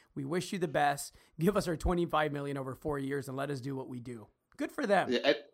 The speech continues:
Speaker 2: and on a serious note, when we talk about institutions changing, being
Speaker 1: Yes.
Speaker 2: rebuilt, this is what it looks like,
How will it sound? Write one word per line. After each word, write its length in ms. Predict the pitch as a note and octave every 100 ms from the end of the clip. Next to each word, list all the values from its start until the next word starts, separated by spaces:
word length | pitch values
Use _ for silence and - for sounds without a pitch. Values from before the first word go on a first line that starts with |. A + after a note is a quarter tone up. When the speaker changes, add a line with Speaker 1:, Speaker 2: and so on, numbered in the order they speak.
| _
Speaker 2:
and 160 | C#3 D3+
on 140 | E3+
a 60 | D#3
serious 500 | - D#3 D#3 C3+ C#3
note, 180 | C3 A#2
when 160 | A#2+
we 100 | C3+
talk 280 | C3+ C3+ B2+
about 300 | B2 A#2+ A#2+ C3
institutions 1200 | C3+ C3+ - B2 - B2+ B2 C3 A#2+ G#2+ - -
changing, 720 | - C3+ C3+ A#2+ G2+ G#2 G#2
being 220 | A2 A2+
Speaker 1:
Yes. 200 | D3+ D#3
Speaker 2:
rebuilt, 480 | B2 G#2+ A#2+ G#2+ F#2+
this 260 | A#2+ C#3+ -
is 220 | B2 G2+
what 180 | A2+ A#2+
it 120 | G#2
looks 280 | A2 - -
like, 240 | F#2 F2